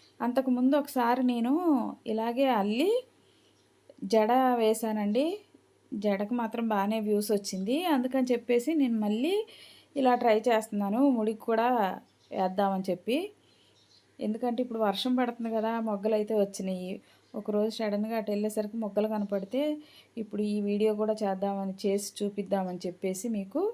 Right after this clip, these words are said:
నాకు అనిపించిందండి. అందుకని చెప్పి నేనైతే మొగ్గలను కోసుకొచ్చి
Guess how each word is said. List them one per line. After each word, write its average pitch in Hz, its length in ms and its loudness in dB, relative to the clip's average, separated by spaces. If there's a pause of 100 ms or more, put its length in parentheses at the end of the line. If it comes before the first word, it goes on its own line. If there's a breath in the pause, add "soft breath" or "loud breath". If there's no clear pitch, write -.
(500 soft breath)
నాకు 220 200 -4
అనిపించిందండి. 202 880 -4
అందుకని 214 440 -2
చెప్పి 202 260 -4
నేనైతే 214 440 0 (420)
మొగ్గలను 202 460 0
కోసుకొచ్చి 196 600 -2